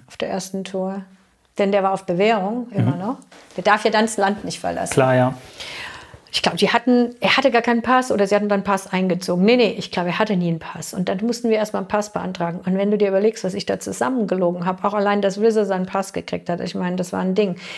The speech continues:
Speaker 1: Der hatte nichts.
Speaker 2: Mhm.
Speaker 1: Ähm, also niemand, eigentlich soweit, als ich die getroffen habe, hat niemand, vierundneunzig, hat niemand einen Pass gehabt. Und, ähm, ich hab dann immer wieder probiert,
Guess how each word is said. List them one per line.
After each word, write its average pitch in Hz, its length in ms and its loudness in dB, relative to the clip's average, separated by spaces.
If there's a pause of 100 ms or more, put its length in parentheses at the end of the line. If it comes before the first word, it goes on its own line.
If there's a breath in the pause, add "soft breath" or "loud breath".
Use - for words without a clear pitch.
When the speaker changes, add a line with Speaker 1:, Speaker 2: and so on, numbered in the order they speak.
(140 loud breath)
Speaker 1:
Der - 80 -6
hatte 208 160 0
nichts. - 480 -2 (180 loud breath)
Speaker 2:
Mhm. 123 280 4
Speaker 1:
Ähm, 180 540 2 (300 loud breath)
also 214 140 4
niemand, 330 400 4 (280)
eigentlich 294 440 2
soweit, 254 400 4 (240)
als 233 120 4
ich 262 160 0
die 269 120 2
getroffen 240 500 4
habe, 202 460 4
hat 240 160 -2
niemand, 285 360 4 (300)
vierundneunzig, 254 800 2
hat 220 100 0
niemand 233 280 4
einen 208 100 2
Pass 175 240 0
gehabt. 165 420 -6 (440 loud breath)
Und, 220 560 6
ähm, 220 380 6
ich 240 140 0
hab 269 120 2
dann 254 100 4
immer 262 320 4
wieder 240 160 6
probiert, 233 840 4